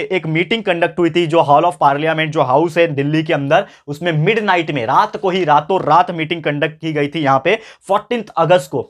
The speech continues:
मतलब आज़ादी पास हो गई थी चौदह अगस्त को, लेकिन हम पन्द्रह अगस्त को सेलिब्रेट करते हैं क्योंकि मिडनाइट हो चुका था। तो फोर्टीन्थ अगस्त के दिन वो सब चीज़ हो गया था, ठीक है, नाइनटीन फ़ोर्टीन सेवन के बीच में। और रात को ही, मिडनाइट में ही दोस्तों,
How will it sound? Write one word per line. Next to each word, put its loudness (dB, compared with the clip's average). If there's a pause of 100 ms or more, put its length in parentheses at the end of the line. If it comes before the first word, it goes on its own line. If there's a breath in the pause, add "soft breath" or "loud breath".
(100)
मतलब 0
आज़ादी 4
पास 2
हो -2
गई 0
थी -6
चौदह 2
अगस्त 0
को, 0
लेकिन -4
हम -2
पन्द्रह 0
अगस्त 0
को -4
सेलिब्रेट -2
करते -4
हैं -4
क्योंकि -6
मिडनाइट -4
हो -6
चुका -4
था। -2 (280 loud breath)
तो -2
फोर्टीन्थ 2
अगस्त 0
के 2
दिन 0
वो 0
सब -2
चीज़ -6
हो 0
गया 2
था, 0 (260 soft breath)
ठीक -6
है, 0 (260 loud breath)
नाइनटीन -2
फ़ोर्टीन 0 (280 soft breath)
सेवन 0
के -6
बीच -4
में। 0
और 2
रात 2
को 2
ही, 2
मिडनाइट 0
में -2
ही 0
दोस्तों, 0